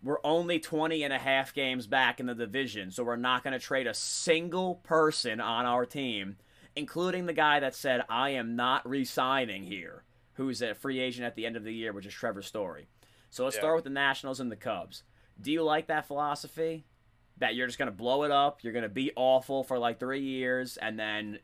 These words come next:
Speaker 1: you're gonna have this huge, potentially Houston Astros come up?
Speaker 2: You ha-, I think you have to. When you have that many guys with value, I didn't agree with them trading, the Nationals trading Trea Turner.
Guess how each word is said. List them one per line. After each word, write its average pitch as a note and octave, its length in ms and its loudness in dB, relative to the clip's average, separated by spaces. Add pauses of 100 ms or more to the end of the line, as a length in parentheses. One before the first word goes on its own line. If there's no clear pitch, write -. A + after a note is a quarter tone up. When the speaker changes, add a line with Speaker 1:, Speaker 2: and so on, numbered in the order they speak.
(100)
Speaker 1:
you're A2 160 -6
gonna A2 200 -2
have A2+ 200 2
this G#2+ 140 -8
huge, B2 600 -2
potentially A#2+ 580 -4
Houston A#2+ 380 -6
Astros A2 520 -4
come G#2+ 280 -2
up? - 180 -10 (920)
Speaker 2:
You C#3+ 180 -10
ha-, A#2+ 100 -8 (160)
I B2 80 -6
think F3 240 -14
you A2 80 -18
have B2+ 400 -4
to. G2 200 -16 (440)
When B2+ 160 -14
you E3 80 -10
have F3+ 240 -2
that A#2+ 220 -2
many C3 240 -10
guys A2 400 -2
with G#2+ 100 -16
value, A2 400 -2
I B2 160 -2
didn't C#3+ 380 -8
agree A#2+ 340 -8
with G#2+ 180 -8
them G#2+ 160 -6
trading, A2 380 -6
the A2 60 -6
Nationals G#2 340 -6
trading G#2 240 -8
Trea G2+ 180 -12
Turner. F#2+ 400 -8